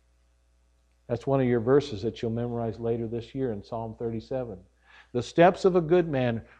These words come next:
are ordered by the Lord." When you walk with Him, when you're committed to His purpose, He'll wa-, work quietly behind the scenes of your life, and He'll lead you through some of the potential hazards,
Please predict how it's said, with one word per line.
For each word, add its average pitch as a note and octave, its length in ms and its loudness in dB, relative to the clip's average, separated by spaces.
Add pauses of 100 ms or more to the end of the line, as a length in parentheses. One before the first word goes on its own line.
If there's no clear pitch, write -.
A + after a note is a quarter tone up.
are A#2+ 280 6
ordered E3 640 10 (280)
by C#3 440 6
the C3+ 140 4
Lord." A2+ 460 6 (360)
When C3 140 2
you D3 160 10
walk D#3+ 340 10
with D#3+ 160 6
Him, E3 340 6 (560)
when C3 140 0
you're C3 100 4
committed D#3+ 460 6
to D3+ 60 6
His D#3 240 8
purpose, D#3+ 680 6 (640)
He'll C#3 220 8
wa-, C#3+ 480 10
work D#3+ 300 10
quietly D#3+ 480 6
behind D#3 380 4
the D3+ 80 4
scenes E3 360 2
of C#3 100 2
your D3 120 10
life, C#3+ 360 8
and C#3 140 2
He'll D3 180 4
lead D3 240 2
you D3 140 0
through D#3 280 0
some D#3 220 0
of D3 60 2
the D3 100 8
potential D#3 640 2
hazards, D3+ 600 2